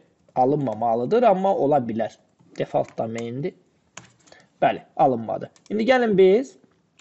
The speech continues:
default domain policy-ni dəyişəndən sonra bir ədəd G P update verək. G P update verəndən sonra həmin policy aktivlənəcək və biz artıq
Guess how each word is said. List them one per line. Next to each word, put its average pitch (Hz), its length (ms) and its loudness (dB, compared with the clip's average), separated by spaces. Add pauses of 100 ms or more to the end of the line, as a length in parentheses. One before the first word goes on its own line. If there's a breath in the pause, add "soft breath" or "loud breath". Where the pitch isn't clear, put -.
(720)
default 185 320 2
domain 170 320 4
policy-ni 135 320 -2
dəyişəndən 156 460 0
sonra 131 260 -4
bir 190 140 -2 (120)
ədəd 139 520 0 (120)
G 135 140 -2
P 135 240 -4 (140)
update 127 540 -4
verək. - 200 -16 (2500)
G 196 100 4
P 277 100 4
update 233 320 6
verəndən 185 460 2
sonra 175 320 2
həmin 185 240 0
policy 165 400 2
aktivlənəcək 131 1080 -2 (140)
və 202 140 4 (100)
biz 240 200 -2 (140)
artıq 208 300 -2